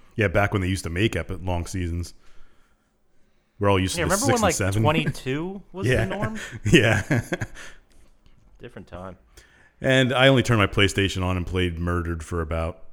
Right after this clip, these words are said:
Speaker 1: an hour. Still pretty good. But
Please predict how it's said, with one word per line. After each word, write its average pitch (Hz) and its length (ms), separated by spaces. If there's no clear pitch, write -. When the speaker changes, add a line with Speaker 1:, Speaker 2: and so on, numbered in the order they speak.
Speaker 1:
an 87 100
hour. 80 400
Still 185 200
pretty 98 240
good. 85 280
But - 140